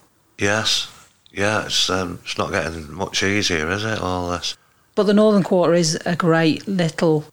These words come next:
Speaker 2: part of town now, isn't it?
Speaker 1: Yeah,
Speaker 2: It's where
Speaker 1: absolutely.
Speaker 2: a lot of people go out drinking. They just say, "I'm going out to the Northern Quarter."
Speaker 1: Yeah.
Speaker 2: That didn't used to be a thing.
Speaker 1: Do you, do you ever go out there
Speaker 2: Oh,
Speaker 1: for a
Speaker 2: yeah,
Speaker 1: drink?
Speaker 2: yeah, of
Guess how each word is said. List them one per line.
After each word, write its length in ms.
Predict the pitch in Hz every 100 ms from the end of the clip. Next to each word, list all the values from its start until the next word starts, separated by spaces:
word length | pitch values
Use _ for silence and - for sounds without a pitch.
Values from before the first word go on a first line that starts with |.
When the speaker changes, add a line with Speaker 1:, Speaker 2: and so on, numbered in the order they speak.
| -
Speaker 2:
part 260 | 185 160
of 100 | -
town 340 | - 220 254 220
now, 220 | 165 147
isn't 180 | 196 208
it? 200 | 160 -
Speaker 1:
Yeah, 300 | - 95 82
Speaker 2:
It's 260 | 78 - -
where 160 | 208 196
Speaker 1:
absolutely. 320 | 95 98 -
Speaker 2:
a 40 |
lot 140 | 185 214
of 60 |
people 220 | 196 196 175
go 120 | 180
out 180 | 170 -
drinking. 440 | 180 180 - 147
They 100 | 160
just 180 | 175 -
say, 120 | 175
"I'm 100 | 160
going 160 | 156 156
out 140 | 160
to 80 | -
the 80 | 165
Northern 300 | 165 185 185
Quarter." 300 | - 160 180
Speaker 1:
Yeah. 40 | 190
Speaker 2:
That 140 | -
didn't 200 | 165 170
used 180 | 170 -
to 60 | 180
be 80 |
a 80 | 170
thing. 300 | - 165 170
Speaker 1:
Do 240 | 196 - 220
you, 60 |
do 140 | - 110
you 60 |
ever 120 | 104 98
go 120 | 101
out 240 | 113 113
there 100 | 87 208
Speaker 2:
Oh, 60 |
Speaker 1:
for 40 | 277
a 40 |
Speaker 2:
yeah, 200 | 262 262
Speaker 1:
drink? 140 | 285 208
Speaker 2:
yeah, 180 | 220
of 60 | 269